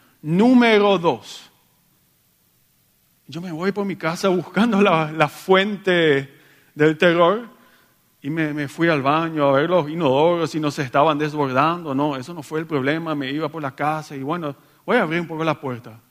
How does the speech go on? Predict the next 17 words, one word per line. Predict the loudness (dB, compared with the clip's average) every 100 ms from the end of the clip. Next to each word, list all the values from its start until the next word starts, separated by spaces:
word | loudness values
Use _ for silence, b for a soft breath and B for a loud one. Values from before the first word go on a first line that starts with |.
| -20 -20 -20
de | -18 -16
enfrente | -8 -2 -2 0
de |
mi | -2
casa. | -4 -8 -12 -20 b b b b
Abrí | -2 -2 0
la | 0 0
puerta | 0 -4 -4
y | -12 -12 -8
me, | -4 -6
me | -4 -4 -4 -8 b b b b b
asusté. | -6 -4 -4 -4 -6 -8 -4 -6 -6 -20
<laughs> | -16 -4
El | -4
susto | -2 -2 -2 0 2
del | 4 2
mundo. | 2 0 0 -4